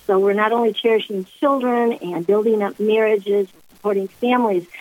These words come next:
but we also want to build that parish community. And so we establish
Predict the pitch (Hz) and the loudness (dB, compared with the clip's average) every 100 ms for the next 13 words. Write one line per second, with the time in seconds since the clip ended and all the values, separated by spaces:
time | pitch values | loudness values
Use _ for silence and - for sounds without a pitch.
0 | - - - 247 247 240 277 320 277 226 | -20 -20 -6 -2 2 2 2 -2 -6 -2
1 | 226 220 196 208 202 196 175 - 190 185 | -2 -4 -2 0 0 -2 -4 -6 -4 -4
2 | - - 190 185 190 180 - - - - | -6 -4 0 2 2 0 -4 -18 -20 -16
3 | - 226 226 277 240 240 220 - 247 233 | -2 0 0 -2 0 -2 -2 -4 -4 -2
4 | 277 320 | -2 -6